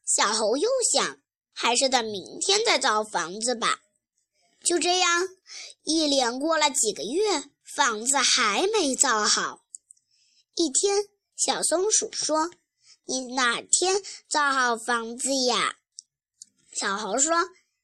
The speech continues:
：“今天就动手，明天请大家到我的新居来玩。”这回小猴真的动手了，可是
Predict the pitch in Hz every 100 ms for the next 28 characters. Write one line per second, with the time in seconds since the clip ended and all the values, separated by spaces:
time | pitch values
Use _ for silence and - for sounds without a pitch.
0 | _ - 240 247 247 262 254 262 262 294
1 | 269 214 233 - - _ 240 269 302 339
2 | 349 285 262 294 269 277 285 269 220 170
3 | 185 - 381 392 254 240 233 233 233 240
4 | - _ _ _ _ _ - - - -
5 | 427 415 - 277 269 285 269 220 247 240
6 | 247 403 - - 262 226 233 180 85 185
7 | - _ _ _ _ _ - 302 302 359
8 | 359 349